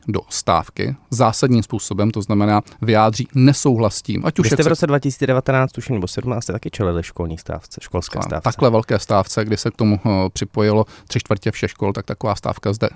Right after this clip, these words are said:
Speaker 1: nebyla. Eh, stejně tak se, eh, připojili zdravotníci, ale pozor, připojil se i průmysl. To znamená, téhle vládě se podařilo proti sobě postavit státní zaměstnance, zaměstnance privátní sféry,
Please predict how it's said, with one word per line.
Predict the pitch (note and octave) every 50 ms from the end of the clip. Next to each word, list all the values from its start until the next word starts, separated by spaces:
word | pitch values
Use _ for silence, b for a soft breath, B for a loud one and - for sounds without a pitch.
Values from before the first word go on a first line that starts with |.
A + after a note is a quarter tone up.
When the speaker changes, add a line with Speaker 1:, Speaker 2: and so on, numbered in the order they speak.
| G#3+ B2
Speaker 1:
nebyla. | A2 G#2+ G#2+ A2+ A#2+ A2 F#2 B B B B B B -
Eh, | A#2 G2+ F#2+ F2+
stejně | - - B2 B2+ C3
tak | C3 A#2 -
se, | - - A#2 - -
eh, | B2 G2
připojili | - - G#2 - A#2+ A#2 G2 F2 - - F#2+
zdravotníci, | F#2 F#2+ G2+ G2+ A2 A#2+ - - C3 C3 - - C#3+
ale | C3+ C3
pozor, | - - - G2+ G2 A2+ A2+ A#2+ C#3 - -
připojil | - - - - G#2 G#2
se | - - -
i | - B2+
průmysl. | - - C3 C#3 F#3+ F#2 - - G2 G2+
To | - G2+
znamená, | G2+ A2 G#2+ G#2+ A2+ A#2 A#2 B B B B
téhle | - B2 A#2 D3 D3
vládě | B2+ A#2 A2 A#2+ B2+
se | - - -
podařilo | - A2 G#2+ G#2+ - B2+ B2 A2+
proti | - A2 - -
sobě | - - B2 A#2 -
postavit | - - - - - A#2 - - -
státní | - - - F2 - - - A2+
zaměstnance, | - A#2 A#2 B2 A#2+ - B2+ B2 B2+ - - C3 C#3+ D#3
zaměstnance | C3+ G#2+ G2 G2 - - - F2+ - -
privátní | - - G2 F#2 F2+ F#2+ G2+ - - B2
sféry, | - - - B2 A#2+ B2 C3